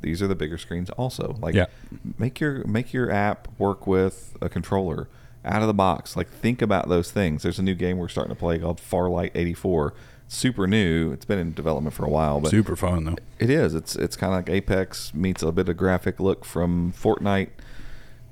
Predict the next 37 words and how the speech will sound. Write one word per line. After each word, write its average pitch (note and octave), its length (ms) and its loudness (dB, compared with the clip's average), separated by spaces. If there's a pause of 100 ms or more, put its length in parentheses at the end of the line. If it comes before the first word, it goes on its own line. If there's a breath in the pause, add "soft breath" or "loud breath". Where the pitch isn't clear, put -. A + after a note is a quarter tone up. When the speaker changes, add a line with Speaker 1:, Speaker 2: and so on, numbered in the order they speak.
(100)
Speaker 1:
with E2+ 460 -2
more G2 200 4
vehicles F2 600 2
and D2 120 -6
some D2+ 120 -4
jetpack - 440 -4
stuff. - 400 -8 (100)
Like, F#2+ 240 -2
it's, - 240 -4
it's - 160 -4
fun. G2+ 360 0
It's - 100 -10
a D#2+ 40 -4
good F2 180 -2
game. E2+ 320 0 (460 loud breath)
Runs G#2+ 280 4
on F2+ 100 4
all F#2+ 140 4
sorts C3 280 0
of E2 80 -6
stuff, - 320 -4
and E2+ 80 -2
it's - 100 -4
all F#2+ 340 2
full A#2 200 6
crossplay. - 580 -2
Not E2 220 0
like, F2 240 0
hey, G2 100 0
you F#2 60 0
can E2+ 80 -4
share F2+ 180 0
your D#2 140 -2
stats - 340 -2
crossplay, D#2 560 0
but, - 120 0
like, D#2 240 0